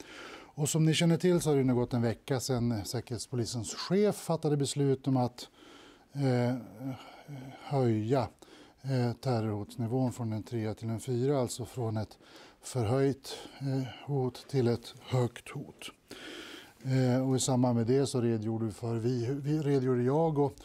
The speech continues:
statsministern för hur vi under sommaren har förberett oss, eh, noggrant och förberett våra myndigheter för att hantera det lä-, det läget, inte minst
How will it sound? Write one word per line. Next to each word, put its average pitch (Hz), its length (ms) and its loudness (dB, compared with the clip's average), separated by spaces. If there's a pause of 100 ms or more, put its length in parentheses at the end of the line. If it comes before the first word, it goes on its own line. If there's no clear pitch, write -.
(260)
statsministern 131 1040 -2
för 127 240 -2
hur 117 160 2
vi 120 200 2
under 113 220 0
sommaren 117 600 0
har 113 80 -2
förberett 123 840 -2
oss, - 360 -6 (520)
eh, 131 220 2
noggrant 135 680 2
och 139 80 0
förberett 120 400 2
våra 117 180 2
myndigheter 113 880 0
för 117 120 -8
att 110 120 -8
hantera 123 520 -2
det 117 80 -8
lä-, 131 380 -8
det 123 260 2
läget, 113 440 -4
inte 127 280 -2
minst 113 480 0